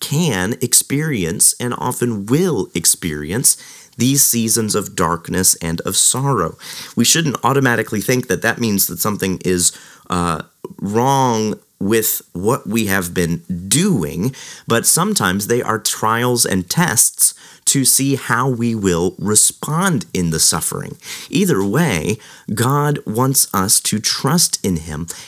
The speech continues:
and to bring our sorrows to him. We need to remember that the sufferings we experience, uh, shouldn't call into question how true God's love for us is, but rather press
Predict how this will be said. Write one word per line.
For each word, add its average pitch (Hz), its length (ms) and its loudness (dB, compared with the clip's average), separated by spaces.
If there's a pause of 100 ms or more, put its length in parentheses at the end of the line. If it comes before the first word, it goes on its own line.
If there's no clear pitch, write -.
and 139 200 2
to 143 140 2
bring 131 680 0
our 135 240 2
sorrows 107 920 2 (180)
to 165 400 2
him. 85 300 -2 (500)
We 131 80 4
need 147 120 0
to 123 60 4
remember 120 800 2
that 98 240 -2 (240)
the 98 380 0
sufferings 135 760 0
we 120 180 2
experience, 113 1160 0 (380)
uh, 95 220 -2
shouldn't 147 460 0
call 131 480 0
into 117 180 2
question 107 600 0 (580)
how 117 260 0 (140)
true 113 580 2
God's 110 380 2
love 117 220 2
for 107 220 2
us 78 220 0
is, 87 260 2 (380)
but 123 120 4
rather 123 340 2
press 135 520 0